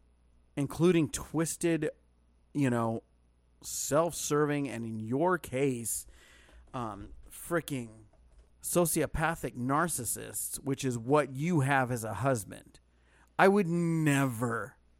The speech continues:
strike my wife. I would never hit my girlfriends.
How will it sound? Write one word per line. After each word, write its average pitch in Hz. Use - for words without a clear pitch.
strike -
my 117
wife. -
I 180
would 185
never 151
hit -
my 131
girlfriends. 104